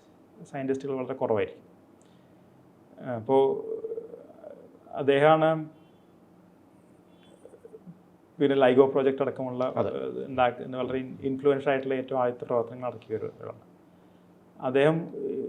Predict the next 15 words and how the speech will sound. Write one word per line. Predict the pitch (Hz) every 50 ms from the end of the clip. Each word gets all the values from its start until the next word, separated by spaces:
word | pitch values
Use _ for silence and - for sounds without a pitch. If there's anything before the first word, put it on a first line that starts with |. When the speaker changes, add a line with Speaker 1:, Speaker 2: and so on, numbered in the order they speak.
| - - - 151
Speaker 1:
ഈ | 143 147 151
ഒരു | 156 156 156
മേഖലയിൽ | 156 151 147 147 156 156 160 165
വർക്ക് | 160 151 156 - -
ചെയ്യുന്ന | 156 156 151 151 151 151 156 160 160 - - - - - - - - 147 123
വലിയൊരു | 131 131 135 135 147 160 165 156 143 123
generation | 131 123 131 131 135 143 147 156 151 156 - 165 165
of | 156 156 143
ആളുകളുടെ | 139 139 135 135 131 131 127 127 135 135 135 139 135 - - - - - - - - 160 147 127
മെന്ററായിരുന്നു. | 120 117 123 127 123 143 127 107 101 90 85 - - - - - - -
Speaker 2:
ഉം. | 85 76 71 - - - -
Speaker 1:
ഏഹ്, | 143 - - - - - -
അത്, | - - - 139
അത് | 123 - 147 135 135 - - - - - - - - - - 143 135 -
സ്വയം | 151 139 147 165